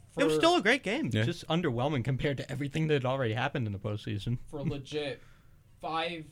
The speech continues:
Speaker 2: five or six weeks, if you include the Pro Bowl week in there, for six
Speaker 1: <laughs>
Speaker 2: weeks, we had just an absolute fan street, uh, football-wise.
Speaker 3: Yeah, Pro Bowl was not a
Speaker 2: <laughs>
Speaker 3: treat.
Speaker 2: Pro Bowl.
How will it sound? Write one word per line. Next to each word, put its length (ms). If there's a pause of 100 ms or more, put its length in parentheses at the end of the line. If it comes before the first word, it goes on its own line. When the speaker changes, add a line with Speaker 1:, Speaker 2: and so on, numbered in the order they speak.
(100)
Speaker 2:
five 240
or 60
six 320
weeks, 200
if 120
you 100
include 260
the 60
Pro 240
Bowl 340
week 220
in 160
there, 280 (280)
for 200 (100)
six 440
Speaker 1:
<laughs> 20
Speaker 2:
weeks, 580 (420)
we 160
had 560 (200)
just 340 (120)
an 120
absolute 440
fan 360
street, 560 (440)
uh, 240
football-wise. 640
Speaker 3:
Yeah, 260 (120)
Pro 240
Bowl 240
was 180
not 260
a 80
Speaker 2:
<laughs> 40
Speaker 3:
treat. 440
Speaker 2:
Pro 280
Bowl. 420